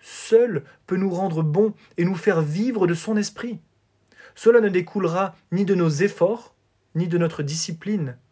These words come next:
ou de nos bonnes résolutions, mais de sa vie en nous. Par contre, c'est à nous de le vouloir et de le demander à Dieu.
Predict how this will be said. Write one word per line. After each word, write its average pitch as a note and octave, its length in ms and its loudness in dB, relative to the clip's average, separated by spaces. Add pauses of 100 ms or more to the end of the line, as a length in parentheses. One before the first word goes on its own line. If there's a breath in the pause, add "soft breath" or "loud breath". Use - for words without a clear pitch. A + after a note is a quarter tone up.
(400)
ou F3 80 -6
de E3 100 0
nos E3 120 2
bonnes D#3+ 240 2
résolutions, D#3 680 -4 (400)
mais D3 80 -2
de C#3 100 -2
sa F#3 460 -8 (140)
vie D3 320 -10 (120)
en C3 120 -8
nous. C#3+ 200 -6 (1400)
Par B2+ 140 -12
contre, G#3 360 -12 (720)
c'est - 220 -8
à D#3 60 2
nous E3+ 140 -4
de D#3+ 80 -4
le C#3+ 80 -2
vouloir B2+ 600 -8 (1040)
et C3+ 40 -6
de B2+ 100 -8
le A#2+ 120 -6
demander C3 440 -4
à B2+ 80 -4
Dieu. A#2 260 -12